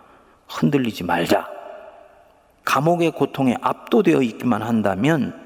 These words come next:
이 두 가지 사건은 아무것도 아닌 것처럼 생각될 것이지만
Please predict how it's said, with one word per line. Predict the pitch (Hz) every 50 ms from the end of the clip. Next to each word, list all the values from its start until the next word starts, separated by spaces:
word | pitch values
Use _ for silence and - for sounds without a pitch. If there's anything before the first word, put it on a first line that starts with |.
| - - - _
이 | - - 160 175 175 147
두 | - - 123 123
가지 | 123 135 135 127 135 135
사건은 | 123 120 123 - - 131 135 135 131 127
아무것도 | - - 117 120 - - - 294 311 294 262 240 220 - - 185 151
아닌 | 127 139 143 151 147
것처럼 | 139 139 - - - 127 123 117 107
생각될 | - 120 117 - 95 - - - 95 90 85
것이지만 | - - - - - - - - - - - - 143 143 117 90